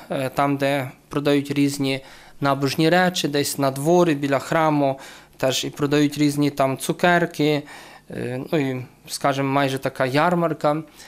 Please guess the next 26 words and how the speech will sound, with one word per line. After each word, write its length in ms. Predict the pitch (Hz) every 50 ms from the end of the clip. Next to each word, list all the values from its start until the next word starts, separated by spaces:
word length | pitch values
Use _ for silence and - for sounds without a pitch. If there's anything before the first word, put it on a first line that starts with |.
| - _ _
получається. 760 | - 143 143 151 147 - 156 151 151 151 147 - - 147 - -
І, 200 | 202 196 214 240 240 - - - - - - - - _ _
е, 240 | - - 135 139 135
теж 260 | - - 202 208 -
є 60 | 208
дуже 220 | 190 208 202 185 185
багато 320 | 180 185 180 175 - 170
людей, 260 | 165 156 151 165 170
які 220 | 170 160 165 - 147
просять 520 | 139 - 160 165 156 151 - 160 139 -
милостиню. 720 | 151 156 175 170 135 123 120 117 - - - 127 127 139 147
Є 120 | 165 160
багато 420 | 156 151 139 143 147 143 - 131
калік, 420 | - - 139 139 156 190 208 202 -
хворих, 720 | - - 147 147 160 175 175 170 165 160 156 - - - - - - - - - - - _
е, 340 | - 139 117 120 120 120 120
теж 220 | - - 135 127 131
багато, 380 | 139 135 135 135 131 - 131
м, 480 | 127 127 123 110 - - - 87 117 123
можна 280 | 139 143 143 135 147 135
побачити 440 | 139 147 147 156 147 139 - 147 139
циган, 540 | - - - 151 139 156 170 180 180 175
може, 200 | 147 139 139 143
зараз 260 | 135 - 143 143 139 143
менше, 400 | 156 170 180 185 175 - - 139
але 240 | 139 131 135 135 139